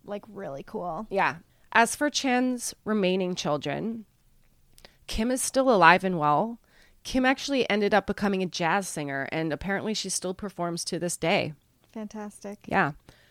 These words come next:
Speaker 2: Charlie, her son with Bird, he ended up passing away from liver, kidney, and respiratory failure in twenty fourteen.
Speaker 1: Ooh.
Speaker 2: Apparently the weight of living up to his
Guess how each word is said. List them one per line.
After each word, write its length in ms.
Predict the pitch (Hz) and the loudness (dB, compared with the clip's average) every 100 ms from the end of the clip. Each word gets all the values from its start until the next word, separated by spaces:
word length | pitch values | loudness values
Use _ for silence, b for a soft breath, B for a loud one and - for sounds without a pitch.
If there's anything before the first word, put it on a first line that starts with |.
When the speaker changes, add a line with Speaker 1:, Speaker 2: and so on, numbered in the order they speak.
| b b b b | b b b b
Speaker 2:
Charlie, 800 | - 226 226 226 190 175 220 294 - | -6 2 2 2 0 -4 -6 -10 -10
her 140 | 214 185 | -6 -4
son 400 | - 214 190 190 | -2 0 0 0
with 240 | 185 - | -4 -4
Bird, 500 | 165 151 151 175 208 _ b b b b | 0 2 0 -2 -10 _ b b b b
he 240 | - 240 | -4 0
ended 160 | 240 262 | 2 2
up 140 | 269 | 2
passing 400 | - 202 196 214 | 6 4 4 -2
away 260 | 190 190 190 | 0 2 0
from 300 | 202 185 170 | 0 -2 0
liver, 280 | 175 185 185 | 0 2 -2
kidney, 460 | - 185 185 180 | -2 -6 -4 -4
and 160 | 160 170 | -4 -4
respiratory 560 | 151 - 196 - 202 | -4 -6 -10 -4 -4
failure 460 | 208 214 208 214 220 | -2 -2 0 0 -2
in 160 | - 180 | -4 -6
twenty 280 | - 165 | -6 -6
fourteen. 760 | 165 160 160 - - - - 180 - _ | -4 -6 -6 -10 -12 -12 -12 -16 -18 _
Speaker 1:
Ooh. 600 | 381 359 208 185 185 190 185 b b _ | -10 -6 -6 -6 -10 -12 -14 b b _
Speaker 2:
Apparently 560 | 226 - 269 277 330 330 | -6 0 2 4 2 4
the 120 | 262 | 4
weight 360 | 196 190 202 - | 4 2 2 0
of 220 | 185 175 | -4 -2
living 280 | 190 190 180 | -2 0 0
up 160 | 170 | -2
to 140 | - 190 | -2 -2
his 320 | 185 165 | -2 -4